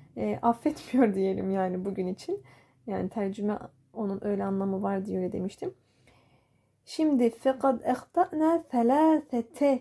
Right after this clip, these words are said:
dediğime göre, üç dediğime göre ben nasıl alacağım kelimemi? Çoğul alacağım. Dolayısıyla müfret kabul edemeyiz. Yine mecrur olacağı için mansup alamayız. Dolayısıyla ehta'in neyin çoğuluydu bu arada? Akılsız çoğulumuz, kırık çoğulu bilin.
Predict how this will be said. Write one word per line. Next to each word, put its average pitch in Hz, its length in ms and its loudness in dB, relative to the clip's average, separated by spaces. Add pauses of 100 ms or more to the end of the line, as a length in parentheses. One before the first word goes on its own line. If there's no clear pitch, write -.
(120)
dediğime 208 380 -2
göre, - 320 -4
üç - 280 -4
dediğime 214 400 2
göre 208 320 0
ben 233 220 2
nasıl 302 260 0
alacağım 226 360 2
kelimemi? 226 540 0 (360)
Çoğul 269 420 6
alacağım. 214 480 0
Dolayısıyla 226 380 -2
müfret 233 340 -2
kabul 233 280 -2
edemeyiz. 240 720 0 (440)
Yine 233 220 6
mecrur 220 440 4
olacağı 247 420 2
için 311 340 -4
mansup 233 480 -2
alamayız. 226 560 0
Dolayısıyla 220 480 -2
ehta'in 247 1000 2
neyin 262 240 2
çoğuluydu 208 540 -2
bu 196 80 0
arada? 196 220 -2
Akılsız - 500 -8
çoğulumuz, 208 500 -4
kırık 208 300 -6
çoğulu 208 300 -4
bilin. 240 280 0